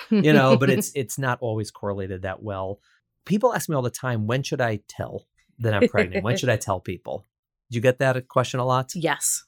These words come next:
Speaker 1: Yeah, like, all the time.
Speaker 2: Which is interesting because, again, these are, like, people that, like, I know socially and
Speaker 1: Right.
Speaker 2: I'm finding <laughs> out before,
Speaker 1: Right.
Speaker 2: like,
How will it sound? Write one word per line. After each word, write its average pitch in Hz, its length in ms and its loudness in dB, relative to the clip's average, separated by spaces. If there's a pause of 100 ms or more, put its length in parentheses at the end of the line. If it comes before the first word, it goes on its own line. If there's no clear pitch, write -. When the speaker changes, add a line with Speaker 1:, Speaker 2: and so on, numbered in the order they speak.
Speaker 1:
Yeah, 95 260 -4
like, 110 160 -4
all 113 160 2
the 107 100 0
time. 92 220 -6
Speaker 2:
Which 254 200 2
is 247 140 0
interesting 247 680 -2
because, 185 320 -2
again, 190 520 2
these 180 220 0
are, 185 120 -2
like, 170 260 -4
people 185 420 -4
that, 156 200 -2
like, 165 280 -8
I 175 140 -8
know 165 680 -6
socially - 720 -6
and 185 140 -6
Speaker 1:
Right. 196 160 2
Speaker 2:
I'm 180 180 -6
finding 170 560 -8
<laughs> - 40 -4
out 214 220 0
before, 220 220 0 (200)
Speaker 1:
Right. 98 120 0
Speaker 2:
like, 196 300 -6